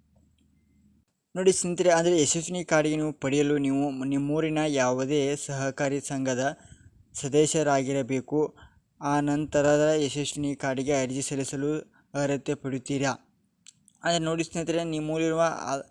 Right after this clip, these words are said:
ಆ-, ನಿಮ್ಮಲ್ಲಿರುವ ಆಧಾರ್ ಕಾರ್ಡ್ ಸಂಖ್ಯೆ ಮತ್ತು ಪಡಿತರ ಚೀಟಿ, ನಿಮ್ಮ, ನಿಮ್ಮ ಇಚ್ಛಿತಿನ ಎರಡು ಭಾವಚಿತ್ರದೊಂದಿಗೆ ಸಹಕಾರಿ ಸಂಘದ ಸಿಬ್ಬಂದಿ ಮೂಲಕ ಅರ್ಜಿಗಳನ್ನು ಸಲ್ಲಿಸಬೇಕು. ನೋಡಿ ಫ್ರೆಂಡ್ಸ್, ಅಂದ್ರೆ ಈಸಿಯಾಗಿ ನೀವು ಅರ್ಜಿ ಸಲ್ಲಿಸಿ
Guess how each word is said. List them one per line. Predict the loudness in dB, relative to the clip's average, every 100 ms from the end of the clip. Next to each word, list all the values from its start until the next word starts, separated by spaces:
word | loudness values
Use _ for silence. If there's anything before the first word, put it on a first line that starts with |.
| -20 _ -6
ಆ-, |
ನಿಮ್ಮಲ್ಲಿರುವ | -2 0 2 2 4 4
ಆಧಾರ್ | 2 2 0
ಕಾರ್ಡ್ | 0 -2
ಸಂಖ್ಯೆ | -2 -4 -2
ಮತ್ತು | -4 -6
ಪಡಿತರ | -6 -4 -4
ಚೀಟಿ, | -4 -4 -6 -4 -4
ನಿಮ್ಮ, | -2 -2 -4 -6 -20 -20 _ -8
ನಿಮ್ಮ | -2
ಇಚ್ಛಿತಿನ | -2 0 -2 -2 0
ಎರಡು | 0 0 -2 -4 -10 -2
ಭಾವಚಿತ್ರದೊಂದಿಗೆ | 0 0 -4 -4 -2 -2 -2 -2
ಸಹಕಾರಿ | -2 -4 -2 -2
ಸಂಘದ | -2 -4 -2 0 -2
ಸಿಬ್ಬಂದಿ | -2 -6 -4 -4 -2
ಮೂಲಕ | -2 -4 -4
ಅರ್ಜಿಗಳನ್ನು | -2 -2 -2 -2 -2
ಸಲ್ಲಿಸಬೇಕು. | -4 -6 -4 -2 -2 -2 -4 -4 _ _ _ _ _ _ _ _ _ _ _ _ _ -6
ನೋಡಿ | -6
ಫ್ರೆಂಡ್ಸ್, | -4 -4 -2
ಅಂದ್ರೆ | -2 0
ಈಸಿಯಾಗಿ | 0 0 -2 -2
ನೀವು | -2
ಅರ್ಜಿ | -2 -2
ಸಲ್ಲಿಸಿ | -4 -4 -4 -4 -6